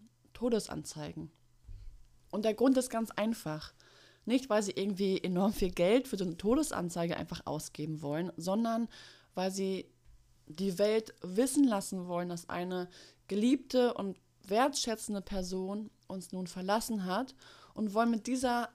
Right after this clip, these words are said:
Todesanzeige dann auch ihre Liebe zu der Person äußern. Denn wenn du mal genauer hinschaust, ist jede Todesanzeige entweder wertschätzend oder eben auch sehr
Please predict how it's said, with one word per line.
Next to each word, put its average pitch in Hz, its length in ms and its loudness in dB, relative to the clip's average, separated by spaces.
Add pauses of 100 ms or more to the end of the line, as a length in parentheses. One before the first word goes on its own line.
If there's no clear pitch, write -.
Todesanzeige 190 920 -2
dann 196 320 -4 (520)
auch 202 260 4
ihre 202 260 0
Liebe 226 500 4
zu - 280 -2
der 202 140 4
Person 160 540 4
äußern. 147 480 -6 (920)
Denn 208 120 0
wenn 220 120 8
du 240 60 8
mal 226 120 8
genauer 202 380 6
hinschaust, 220 640 2
ist - 300 -6
jede 226 280 2
Todesanzeige 180 1040 -2
entweder 170 480 -4
wertschätzend 226 920 -2
oder 190 320 0
eben 175 200 -6
auch 170 220 -8
sehr 170 340 -4